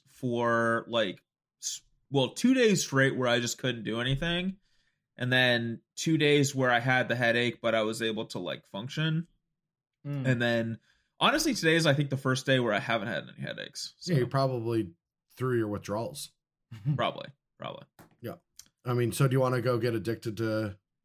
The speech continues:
Speaker 3: to
Speaker 1: Yes.
Speaker 3: soda again?
Speaker 1: No.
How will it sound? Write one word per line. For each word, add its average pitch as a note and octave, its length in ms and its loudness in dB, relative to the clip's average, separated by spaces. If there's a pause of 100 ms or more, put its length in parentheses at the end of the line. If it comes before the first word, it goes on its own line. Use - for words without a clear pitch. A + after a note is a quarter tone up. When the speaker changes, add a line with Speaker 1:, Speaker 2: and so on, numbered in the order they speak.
Speaker 3:
to G#2+ 400 -6 (260)
Speaker 1:
Yes. A2 280 -2
Speaker 3:
soda A2 220 -2
again? D3 400 0 (400)
Speaker 1:
No. - 180 -8